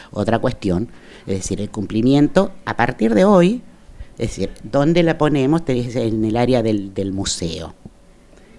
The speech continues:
Para hacer actividades, ¿dónde? Ce-, Celia se trasladó ayer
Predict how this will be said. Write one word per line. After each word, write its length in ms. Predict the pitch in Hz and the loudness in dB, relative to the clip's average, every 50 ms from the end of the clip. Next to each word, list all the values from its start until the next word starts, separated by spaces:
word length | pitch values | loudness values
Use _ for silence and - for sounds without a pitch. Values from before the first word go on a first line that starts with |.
| - - - - - - - | -20 -20 -20 -20 -20 -20 -8
Para 200 | - 104 104 104 | -6 -6 -6 -4
hacer 240 | - - - 107 110 | -6 -4 -4 -4 -4
actividades, 600 | 107 - - 117 107 110 110 110 117 110 120 139 | -4 -4 -6 -4 -2 -2 -2 -2 -4 -4 -2 2
¿dónde? 540 | 139 170 185 180 175 175 180 170 185 185 170 | 4 4 6 6 6 4 4 2 0 -2 -4
Ce-, 260 | - - 120 - 101 | -6 -6 -6 -8 -8
Celia 400 | - - - 131 127 117 123 110 | -8 -4 -2 -2 0 0 -2 -4
se 160 | - - 107 | -4 -6 -8
trasladó 520 | - - 110 98 101 104 104 104 110 113 110 | -6 -6 -8 -6 -6 -6 -4 -2 -2 -2 0
ayer 580 | 110 110 104 - - - 117 120 117 120 - | -2 -2 -4 -6 -6 -2 -2 0 0 -2 -4